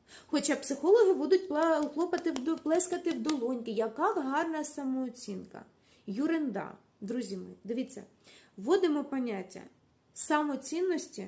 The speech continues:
і самознецінення. Вам потрібно дивитися на себе, наскільки ви себе можете цінувати,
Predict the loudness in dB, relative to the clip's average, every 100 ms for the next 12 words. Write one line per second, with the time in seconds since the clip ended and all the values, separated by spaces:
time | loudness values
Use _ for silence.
0 | -12 -20 -10 -8 -4 -4 -4 -4 -4 -6
1 | -6 -8 -8 -8 -12 -18 _ _ -20 -20
2 | _ 2 2 2 -2 -2 0 0 0 -2
3 | -2 -4 -6 -8 -6 -6 -6 -6 -6 -6
4 | -10 -16 _ -6 -6 -2 -2 0 -4 0
5 | 0 0 -4 -8 -6 -4 -2 -4 -6 -6
6 | -4 -4 -6 -8 -10 -10 -10 -4 0 0
7 | 0 -4 -4 -6 -10